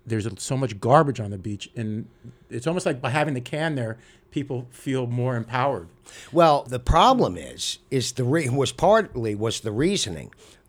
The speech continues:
Speaker 2: The reason for doing it was to make it easier for folks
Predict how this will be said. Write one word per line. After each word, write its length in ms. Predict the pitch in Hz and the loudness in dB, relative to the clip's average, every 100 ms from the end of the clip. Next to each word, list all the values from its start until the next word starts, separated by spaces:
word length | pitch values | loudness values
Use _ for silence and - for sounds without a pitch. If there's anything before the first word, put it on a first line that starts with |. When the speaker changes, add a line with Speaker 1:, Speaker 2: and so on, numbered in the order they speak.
| _ _ | _ _
Speaker 2:
The 140 | 131 | -4
reason 400 | 135 175 226 208 151 | 2 4 4 0 -2
for 140 | 151 | -2
doing 420 | 120 151 196 185 | 0 2 4 4
it 180 | 110 98 - 131 | 0 -6 -12 -4
was 280 | 139 131 | -2 -2
to 100 | - | -4
make 280 | 143 139 135 | -2 -2 -2
it 160 | 139 123 - | -6 -8 -4
easier 760 | 175 202 180 147 117 107 107 | -2 0 0 -2 -2 -4 -6
for 220 | - 143 | -8 -10
folks 600 | 123 - 156 127 123 - | -8 -2 2 2 0 -4